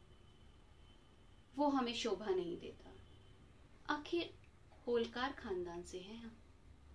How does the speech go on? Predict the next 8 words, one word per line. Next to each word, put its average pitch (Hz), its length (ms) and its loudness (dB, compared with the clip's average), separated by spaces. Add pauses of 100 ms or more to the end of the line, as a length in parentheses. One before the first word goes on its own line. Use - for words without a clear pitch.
(2500)
तो 202 80 -4
जिस - 300 -4
तरह 320 680 0
मैंने 381 340 2
तुम्हारी 269 400 2
आई 226 120 0
के 220 160 -8
लिए 226 100 -2